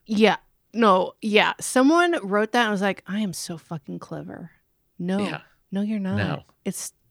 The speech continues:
Speaker 1: it's not a flute. You,
Speaker 2: No.
Speaker 1: no, it's not. Nobody's going to your stupid blowgun.
Speaker 2: Yeah, and he only uses it in, like, two scenes, so it's not even like it's a signature
Speaker 1: Mm-hmm.
Speaker 2: weapon.
Speaker 1: Mm-mm. Mm-mm.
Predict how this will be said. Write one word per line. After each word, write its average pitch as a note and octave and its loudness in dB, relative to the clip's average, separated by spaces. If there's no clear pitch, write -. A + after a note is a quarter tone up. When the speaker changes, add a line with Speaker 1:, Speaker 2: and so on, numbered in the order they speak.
Speaker 1:
it's - -4
not A3 2
a A3 2
flute. A3 -2
You, G3 0
Speaker 2:
No. - -2
Speaker 1:
no, C4+ 2
it's A3 0
not. B3 4
Nobody's C4+ 6
going C#4+ 8
to - -2
your B3 2
stupid C4+ 0
blowgun. B3+ 6
Speaker 2:
Yeah, B2 4
and C3+ 8
he E3 10
only F#3 6
uses D#3 2
it D3+ 4
in, A#2+ 0
like, A#2 4
two D#3 2
scenes, A#2 2
so A#2+ 6
it's A#2+ 2
not D3+ 8
even D3+ 6
like B2 8
it's G2+ -4
a F#2+ -4
signature C4+ 6
Speaker 1:
Mm-hmm. F4 4
Speaker 2:
weapon. B2 6
Speaker 1:
Mm-mm. A#3 0
Mm-mm. G#3 -6